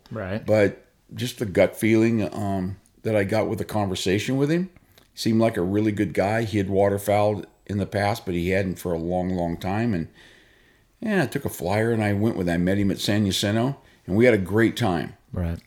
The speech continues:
Speaker 2: And, um, and then he, he, either I got drawn or he got drawn for Worcester. And, um, and that's one of the things, um, it just, it's just a good practice. If somebody invites you to go,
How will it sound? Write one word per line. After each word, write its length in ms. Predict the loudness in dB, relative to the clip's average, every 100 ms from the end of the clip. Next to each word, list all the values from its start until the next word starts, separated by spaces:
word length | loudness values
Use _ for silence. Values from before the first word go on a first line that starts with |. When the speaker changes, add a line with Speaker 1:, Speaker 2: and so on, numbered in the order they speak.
| -6
Speaker 2:
And, 440 | -2 0 0 0
um, 400 | -2 -2 -4 -6 -12 _ _ _ -8
and 120 | -2
then 100 | 2
he, 260 | 2 0 -6
he, 240 | -10 -10 _ _ _ _ _ _ _
either 300 | -8 -6 -6
I 140 | -4 -2
got 220 | -2 -2
drawn 280 | -2 -2 -2
or 60 | -2
he 180 | -4
got 240 | 0 0 0
drawn 300 | -2 -2 -2
for 140 | -4
Worcester. 640 | -2 0 -2 -2 -2 -4 -8 _ _ _ _ _ -4
And, 480 | 0 2 2 0
um, 320 | 0 -2 -4 -8 _
and 120 | -2 0
that's 180 | 0 0
one 120 | -2
of 60 | -2
the 60 | -2
things, 460 | 0 2 0 -2 -8
um, 320 | -8 -6 -6 -10 _ _ _ _ _ _ -20 _
it 140 | -6
just, 240 | -4 -6 -8 _
it's 160 | -6 -4
just 180 | -4
a 60 | -4
good 360 | 0 0 0 0
practice. 520 | 2 2 0 -2 -2
If 100 | -4
somebody 300 | -2 0 0
invites 420 | 0 0 -2 -2
you 120 | -2 -2
to 80 |
go, 500 | 0 2 4 2 0